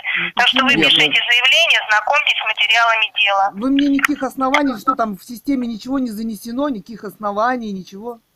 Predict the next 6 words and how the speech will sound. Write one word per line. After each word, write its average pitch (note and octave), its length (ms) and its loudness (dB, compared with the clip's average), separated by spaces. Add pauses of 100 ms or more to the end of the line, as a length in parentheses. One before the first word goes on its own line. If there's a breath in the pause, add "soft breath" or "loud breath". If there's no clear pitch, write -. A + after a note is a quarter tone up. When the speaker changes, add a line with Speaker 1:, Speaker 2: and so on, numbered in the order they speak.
Speaker 3:
Всё. - 280 -6
Speaker 1:
Всё. F3 140 -8 (840)
Speaker 3:
Так, G#2+ 340 -4
Алтайский D3+ 600 -2
краевой B2+ 640 -2
суд. A2 480 -10